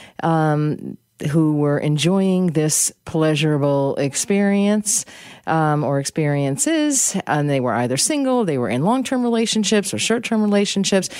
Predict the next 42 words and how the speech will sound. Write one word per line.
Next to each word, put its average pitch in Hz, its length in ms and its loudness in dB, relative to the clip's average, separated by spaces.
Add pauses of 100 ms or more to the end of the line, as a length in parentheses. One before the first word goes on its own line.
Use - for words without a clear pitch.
(220)
and 165 300 2
they 151 200 2
had, 156 300 0
they 170 140 2
were 165 120 2
to 156 60 -2
have 160 160 0
sex 294 440 -2
and 175 220 0
then 170 240 2
complete 165 460 -2
daily 147 400 2
surveys 123 480 0
for 120 340 0 (280)
three 135 260 0
weeks. 214 420 -2 (300)
And 226 320 -2
they 240 400 -2 (220)
predicted 226 560 -2
that 180 160 -2
there 131 160 2
would 123 160 0
be 110 240 -2
a 104 220 0
positive 104 420 -4
association 196 640 -2
between 277 300 -2
sexual 247 340 0
activity 208 580 0
and 156 360 0 (280)
well-being. 127 840 0
And 113 140 -2
so, 123 320 2
in 131 120 0
other 127 140 0
words, 123 300 0
that 120 100 -2
they 113 140 0
were 113 120 -2
related, 226 560 0
and 139 200 0
then 127 280 2